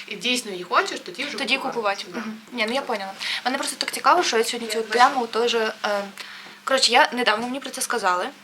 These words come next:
Speaker 2: Я не пам'ятаю, з ким я це обговорювала, але сьогодні зранку я проснилась і слухала, е, теж проповідь, і там була тема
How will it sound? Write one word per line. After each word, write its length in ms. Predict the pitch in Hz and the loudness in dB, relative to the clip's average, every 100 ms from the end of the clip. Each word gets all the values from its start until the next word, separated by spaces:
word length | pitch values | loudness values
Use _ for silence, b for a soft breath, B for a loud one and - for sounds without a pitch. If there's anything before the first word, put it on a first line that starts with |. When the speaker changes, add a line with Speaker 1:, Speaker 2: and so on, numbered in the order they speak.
| - - - - - | -20 -20 -20 -20 -12
Speaker 2:
Я 60 | 233 | -6
не 60 | |
пам'ятаю, 200 | 233 220 202 | -4 -2 -2
з 20 | |
ким 160 | 220 202 | -4 -4
я 80 | 202 | -6
це 120 | - | -6
обговорювала, 520 | 196 185 220 330 285 - | -8 -2 -2 2 2 2
але 140 | 220 | 2
сьогодні 300 | 220 226 220 | 0 0 0
зранку 240 | 214 220 311 | 0 0 0
я 40 | 294 | -2
проснилась 460 | 220 - 277 277 - | -2 -2 -2 -2 -2
і 40 | |
слухала, 460 | 214 233 220 202 196 - B B B B _ - | -6 -6 -4 -4 -4 -10 B B B B _ -4
е, 400 | 196 190 190 185 185 B B - | -2 -2 -4 -8 -10 B B -8
теж 200 | 220 196 | -4 -2
проповідь, 480 | 233 285 269 214 220 | 0 0 0 -2 -4
і 40 | |
там 160 | 220 220 | -2 0
була 140 | 214 | 0
тема 500 | 208 277 285 226 202 | 2 2 4 4 2